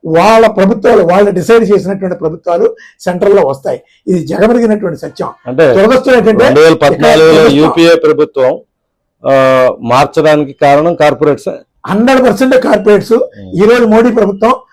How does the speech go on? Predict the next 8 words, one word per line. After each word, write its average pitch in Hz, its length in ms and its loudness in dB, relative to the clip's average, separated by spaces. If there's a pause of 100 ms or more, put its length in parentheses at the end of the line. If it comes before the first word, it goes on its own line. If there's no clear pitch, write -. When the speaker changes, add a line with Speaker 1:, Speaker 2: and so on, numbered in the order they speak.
(200)
Speaker 1:
కంటిన్యూ 220 380 0
అవడానికి 226 380 0
కార్పొరేట్స్. 190 560 -2 (500)
అలాగే 262 520 2 (380)
ప్ర-, 196 220 0 (160)
కార్పొరేట్స్ 220 580 0
ఉన్నారు 220 320 2
కాబట్టే 220 560 0